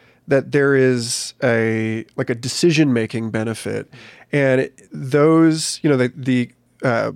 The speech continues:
collective computation, right, broadly, those two things seem like, in a way, really intimately related. And that's one of the things, again, that seems like a, a, an overarching theme about a lot of the work that's being done here, which is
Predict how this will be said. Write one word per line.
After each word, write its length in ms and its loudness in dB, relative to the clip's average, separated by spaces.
collective 520 0
computation, 1080 -2
right, 360 -2
broadly, 440 -2
those 340 2
two 180 0
things 360 2
seem 400 2
like, 560 0
in 140 2
a 60 4
way, 300 4
really 440 2
intimately 380 2
related. 400 2
And 100 -2
that's 160 -2
one 100 0
of 40 0
the 80 0
things, 440 -2
again, 400 0
that 180 -2
seems 280 -2
like 100 0
a, 240 -2
a, 180 0
an 240 0
overarching 680 2
theme 360 0
about 340 -2
a 60 -2
lot 140 2
of 60 0
the 60 0
work 220 -2
that's 120 -10
being 240 -6
done 220 2
here, 400 0
which 220 -2
is 480 0